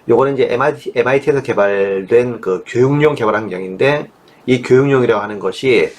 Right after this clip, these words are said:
그야말로 비전공자 내지는 뭐 초등학교나 중학교 정도의 학생들, 그러니까 프로그램의 어떤 기초가 전혀 없는 그런 사람들이 프로그램 문법 구조를 전혀 배우지 않고도,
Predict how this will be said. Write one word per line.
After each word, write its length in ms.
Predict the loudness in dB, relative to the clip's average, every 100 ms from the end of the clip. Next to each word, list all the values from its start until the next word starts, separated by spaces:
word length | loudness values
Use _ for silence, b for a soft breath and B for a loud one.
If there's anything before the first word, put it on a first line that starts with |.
| B B B B
그야말로 560 | 0 2 2 2 2
비전공자 800 | 0 -2 -2 -2 -6 -4 -4 -6 -14 _ _
내지는 640 | 0 0 2 0 -2 -6 B B B B
뭐 340 | -2 0 0
초등학교나 880 | -2 0 2 2 0 0 0 0 -2
중학교 420 | -2 -2 2 2
정도의 300 | 2 0 -2
학생들, 640 | -2 -4 -8 -6 -6 -6 -10 _
그러니까 240 | -4 -4 2
프로그램의 680 | 2 4 4 4 4 0
어떤 220 | -2 -2 -6
기초가 380 | -10 -4 -4
전혀 240 | -2 -2 -2
없는 360 | -4 -8 -10 -12 B B B B
그런 320 | -2 0 0
사람들이 880 | -2 0 0 0 0 2 2 0 -4 B B _
프로그램 480 | 0 2 4 2 2
문법 360 | 0 0 0
구조를 800 | 0 2 4 6 4 4 4 0 -6 _ _ _ _ _ _
전혀 280 | -4 -2 0
배우지 280 | 0 0 -2
않고도, 560 | -4 -2 0 0 -2